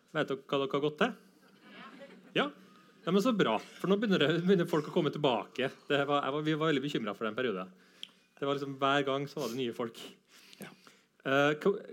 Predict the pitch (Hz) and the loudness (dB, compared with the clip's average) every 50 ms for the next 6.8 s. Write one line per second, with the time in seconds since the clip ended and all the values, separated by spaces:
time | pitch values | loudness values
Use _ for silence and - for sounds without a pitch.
0 | - - - - 180 180 175 190 190 185 185 190 190 185 185 175 151 156 - 170 | -18 -10 -2 0 2 4 4 4 4 4 4 4 2 2 2 0 -2 -2 -4 -4
1 | 160 156 131 - 135 135 135 135 143 139 139 139 - 190 247 285 - - _ _ | -2 -2 -2 0 0 0 0 0 0 -2 -2 0 0 -2 -2 -2 -8 -18 _ _
2 | _ _ _ _ _ _ _ _ _ _ _ _ _ _ _ _ _ _ _ _ | _ _ _ _ _ _ _ _ _ _ _ _ _ _ _ _ _ _ _ _
3 | _ _ _ _ _ _ _ _ _ _ _ _ _ _ _ _ _ _ _ _ | _ _ _ _ _ _ _ _ _ _ _ _ _ _ _ _ _ _ _ _
4 | - - - - - _ - 180 208 - 101 101 104 104 98 95 95 101 92 92 | -20 -20 -20 -20 -20 _ -14 -12 -10 -8 -8 -8 -8 -8 -8 -8 -8 -8 -10 -12
5 | - 90 - 104 104 127 147 156 151 - 110 - - - - _ - - - - | -14 -12 -10 -6 -4 -4 -4 -4 -4 -8 -10 -12 -12 -20 -20 _ -20 -20 -20 -20
6 | - - - 156 151 202 220 240 247 220 - 214 214 196 220 214 | -14 -6 -4 -2 -2 0 2 2 2 2 4 4 4 4 4 2